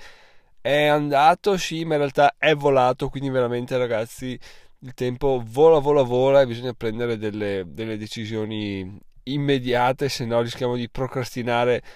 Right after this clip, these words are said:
tutte le cose a fra una settimana, fra un mese, fra un anno, quindi veramente agite se avete qualcosa in mente, perché se no veramente ragazzi vi, vi trovate vecchi, vi trovate in pensione, trovate a, a rimuginare su cosa sarebbe potuto essere. Oggi inizio così con un po' di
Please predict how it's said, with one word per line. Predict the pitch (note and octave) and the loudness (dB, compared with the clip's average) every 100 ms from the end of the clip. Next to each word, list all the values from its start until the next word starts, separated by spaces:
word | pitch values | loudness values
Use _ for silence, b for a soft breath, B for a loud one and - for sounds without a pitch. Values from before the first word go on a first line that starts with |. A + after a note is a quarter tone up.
| b b b - | b b b -8
tutte | E3+ D#3 D3 | -6 0 2
le | D3 | 2
cose | - D#3+ D3+ D#3 E3+ | 4 6 6 4 6
a | C#3 C3+ C#3 C3+ | 6 8 6 6
fra | C3 | 4
una | C3 | -2
settimana, | C3 C#3 C3+ C3 B2+ | -2 -6 0 2 2
fra | C#3 | 0
un | C3 | -2
mese, | C3 B2 | -2 -2
fra | C#3+ | -2
un | D3+ | 0
anno, | C3+ A#2 A#2+ | 2 0 -2
quindi | A#2+ A#2+ | -6 -8
veramente | A#2 B2 A2+ G#2+ G#2+ A2+ b b b b b - | -2 -2 -2 -8 -6 -4 b b b b b 2
agite | D3+ D3+ D#3 D3+ D#3+ D3+ | 2 2 -2 -2 -2 0
se | D3+ | 0
avete | C#3 | -2
qualcosa | C#3 B2+ C#3 D3+ | -4 -4 -4 -4
in | |
mente, | C#3 A#2 A#2 C3 | -2 -4 -4 -4
perché | A#2+ A2 - A2 A2 | -2 -4 -2 4 6
se | G#2+ G#2 | 8 4
no | F#2+ C#2 | 0 -4
veramente | F2 C#2 A1 - | -8 -10 -14 -16
ragazzi | C#2+ A#1+ - - D2 - - | -16 -16 -18 -18 -20 -20 -20
vi, | F#2 A2 | -16 -14
vi | A2+ B2 | -12 -10
trovate | B2 A#2 A2 A2 A#2+ | -6 -2 0 -2 -4
vecchi, | A2+ A2+ - D3+ D#3 b b b b | -4 -6 -6 -8 -8 b b b b
vi | A#2+ | -14
trovate | A#2+ A#2 A2 A2 A2 A2+ G#2+ G#2 | -10 -4 0 -2 -2 -4 -2 -2
in | G#2+ | -6
pensione, | A#2+ C3 C3 A2+ G#2 G#2 | -6 -6 -4 -4 -6 -4
trovate | G2+ G2+ A2 | -6 -4 -2
a, | F#2+ - | -2 -2
a | G#2+ A2+ A2 A#2+ | -2 0 0 0
rimuginare | C3+ C3+ C3+ C3+ B2+ A#2 A#2 B2 | 0 -2 -2 -4 -2 0 0 -2
su | A#2+ | -4
cosa | A#2+ | -2
sarebbe | A#2+ - C3 C#3 | -2 0 0 0
potuto | C3+ B2 B2+ B2 | -6 -8 0 2
essere. | A2+ C3 C3 | 2 0 0
Oggi | C3 | -2
inizio | B2 C#3+ | -6 -8
così | B2 A#2+ | -8 -8
con | B2 A#2 | -6 -8
un | |
po' | A2+ B2 | 0 -2
di | B2 B2 | 0 -4